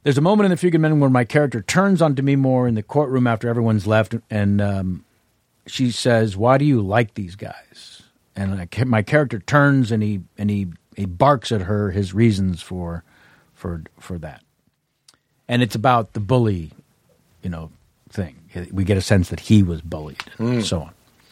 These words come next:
Speaker 1: The, the character that Aaron Sorkin wrote that I played was, is the conscience of the thing.
Speaker 2: Mm-hmm. Were you told this, or is this your own script analysis?
Speaker 1: Uh, uh,
Speaker 2: I mean, before acting in it.
Speaker 1: I think while doing it, there wasn't a lot of
Speaker 2: You put it
Speaker 1: conversation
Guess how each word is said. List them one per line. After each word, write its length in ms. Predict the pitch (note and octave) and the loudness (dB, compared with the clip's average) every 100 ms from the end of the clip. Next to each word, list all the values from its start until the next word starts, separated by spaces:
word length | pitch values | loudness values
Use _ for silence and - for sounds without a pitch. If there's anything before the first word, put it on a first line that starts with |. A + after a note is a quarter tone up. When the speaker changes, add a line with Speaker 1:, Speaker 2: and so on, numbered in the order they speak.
| _ - - C#3+ | _ -20 -16 -12
Speaker 1:
The, 80 | B3+ | -10
the 240 | A#3 F3+ F#3 | -8 -4 0
character 380 | G#3 G3 F3+ D3 | 2 2 2 2
that 140 | B2+ | 2
Aaron 200 | B2 A#2 | 2 0
Sorkin 340 | G#2 A2 G2+ G2 | 0 -2 0 -4
wrote 200 | G2 E2+ | -4 -6
that 100 | F2+ | -10
I 100 | F2 | -8
played 240 | - F#2+ E2 | -6 -6 -6
was, 200 | E2+ - | -10 -4
is 220 | A#2 F#2+ | -2 0
the 60 | A2 | 0
conscience 440 | G#2+ F2 - D#2 | 0 -2 -6 -12
of 140 | D2+ E2 | -14 -16
the 100 | - _ _ _ - - _ | -18 _ _ _ -20 -20 _
thing. 160 | - - _ _ - | -20 -20 _ _ -20
Speaker 2:
Mm-hmm. 460 | F2+ F#2+ A2 - | -20 -20 -20 -6
Were 60 | B2 | 0
you 140 | D3+ | 2
told 280 | C#3+ C#3+ E3 | 4 4 4
this, 240 | D3 B2 B2+ | 0 -6 0
or 80 | |
is 140 | A2 G2 | 0 0
this 180 | A2 - | -2 0
your 120 | G#2 | 0
own 340 | G#2+ G#2 G2 | 2 0 -2
script 420 | - - - B2+ A#2+ | -4 -2 0 2 2
analysis? 720 | A2+ G#2+ F#2 G2+ - - - | 0 0 -4 -8 -12 -16 -4
Speaker 1:
Uh, 340 | E3+ F3 E3+ F3 | 2 4 4 0
uh, 280 | E3+ F3 F3 D3+ | -2 -2 0 2
Speaker 2:
I 60 | |
mean, 160 | E3 D#3 | 2 2
before 500 | C3+ - C#3+ C3+ A#2+ | -2 -4 -2 0 2
acting 380 | A2+ G#2+ G2+ E2+ | 0 -4 -12 -18
in 100 | D#2+ | -20
it. 80 | - _ _ _ _ _ _ _ _ _ _ _ _ _ _ | -20 _ _ _ _ _ _ _ _ _ _ _ _ _ _
Speaker 1:
I 120 | F#3 G#3+ | -4 2
think 240 | C4+ A3 | 2 4
while 180 | A3 F3+ | 4 4
doing 460 | B2 D#3+ F3 D3+ | 2 2 4 4
it, 240 | C3 A2 - | 2 2 -2
there 120 | C#3 | 0
wasn't 200 | F3 F3+ | 2 2
a 40 | E3+ | 4
lot 160 | D#3+ | 4
of 60 | D#3 | 2
Speaker 2:
You 20 | |
put 20 | |
it 60 | D3+ | 0
Speaker 1:
conversation 420 | C#3+ C3+ D3 B2+ | 0 2 2 2